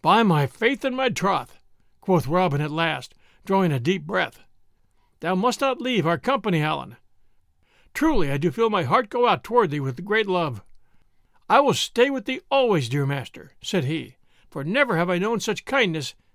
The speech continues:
as thou hast shown me this day." Then Will Scarlet stretched forth his hand and shook Allen's in token of fellowship, as did Little John likewise. And thus the famous Allen a Dale became one of Robin Hood's band.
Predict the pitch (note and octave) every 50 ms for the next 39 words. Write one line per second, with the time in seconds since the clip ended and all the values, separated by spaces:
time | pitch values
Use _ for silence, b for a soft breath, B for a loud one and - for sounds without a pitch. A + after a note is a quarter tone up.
0 | _ _ D#3+ A#2+ G#2+ F3+ G3+ A3+ A3 D#3 - - A#3 A3+ A#3 A3+ A3 G#3 G#3 G3
1 | D3+ C#3 D#3 E3 D#3+ - G#2+ F#2+ - - _ _ _ _ _ _ _ _ _ _
2 | _ _ _ _ _ _ _ _ _ _ _ _ _ _ _ _ _ _ _ _
3 | _ _ _ _ _ - G#3+ G#3+ F3+ D#3 E3 A#3+ D4 B3+ - - - B3+ B3+ B3+
4 | A#3+ F#3+ - - - A3+ B3 A#3 - - B3 A#3+ A#3+ - C4 A#3+ D3 C#3+ F#3 G3
5 | E3 D3 C#3 - - _ _ _ _ _ - - D#3+ - - C4+ C4+ - A#3 B3
6 | C4 A#3+ G#3 F3+ C#3 B2 D3 B2+ - G#3+ A3+ G#3 - A3+ F3 C#3 B2 A3+ A#3+ A#3
7 | G3+ C#3+ - F3+ D#3+ - - _ _ _ _ _ _ _ _ - - - G3+ F#3+
8 | D#3+ - A3 G#3 F3 A3+ C#4+ C4 A3+ - A2 E3 F#3 F3 D3 D#3+ G#3 A#3 G3 -
9 | D3+ C3 A2+ A2+ A2+ - - - _ _ _ _ _ _ _ _ _ _ _ _
10 | _ - C#3 C#3 F3 A3+ G#3 - - F3 - - A3 B3 C4+ B3 G3 - - -
11 | - - _ G3 A#3 C4+ C#4 C4+ C4+ A#3+ E3+ G3 G3 F3+ C#3+ C3 - - - _
12 | _ - _ - - _ _ - D#3+ - E3+ D3+ C3+ C#3+ F#3 F3+ D3 A2 B2 D3
13 | D#3+ F3+ F#3 D#3+ C3+ E3+ F#3+ D3+ B2+ - E3+ D#3 C#3 A2+ A2 A2+ A2+